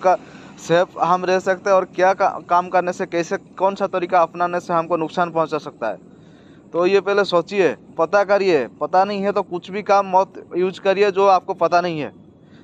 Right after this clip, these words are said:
ऐसा कुछ भी काम करना चालू मत कर दीजिए, जिसको पता है वही काम करिए आप, ठीक है ना। और पहले देखिए कौन सा location में क्या काम चल रहा है, कैसे चल रहा है, ये पहले देखिए।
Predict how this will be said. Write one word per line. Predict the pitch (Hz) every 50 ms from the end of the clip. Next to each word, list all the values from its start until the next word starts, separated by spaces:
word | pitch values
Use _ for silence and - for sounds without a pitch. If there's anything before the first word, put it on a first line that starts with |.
| _ - -
ऐसा | 165 165 180 196
कुछ | - - - 196 190 208
भी | 214 233 220
काम | - 214 214 214 208 208 208 196
करना | 185 _ _ _ - - 196 196 196 202
चालू | 196 196 190 190 190
मत | 185 190 180
कर | - 180 165 151
दीजिए, | 147 143 135 143
जिसको | 139 147 165 - - 202 185
पता | - 180 165 190 196
है | 196 208 202
वही | 185 185 190 196
काम | - 196 190 185
करिए | 175 180 165 156 151
आप, | 135 120 110 - - - - - - - - - - - - - - - - - - - -
ठीक | 156 165
है | 208 233
ना। | 247 233 - - - - - - - - - - - - - - - -
और | 160 180 196 196
पहले | 175 190 196 196 202
देखिए | 185 165 180 170 - - 208 208 185 143 120
कौन | 113 - 156 175 185 180
सा | - 202 196
location | 190 185 185 170 185 175 - 196 185
में | 190 196 175
क्या | 147 165 175 180
काम | 175 180 180 180 175 170
चल | 185 170 170
रहा | 170 180 175
है, | 175
कैसे | 160 165 160 165 180 180
चल | 175 185 175 170
रहा | 175 180
है, | 175
ये | 165 175
पहले | 175 - 180 175 175
देखिए। | 156 160 147 - - 170 147 117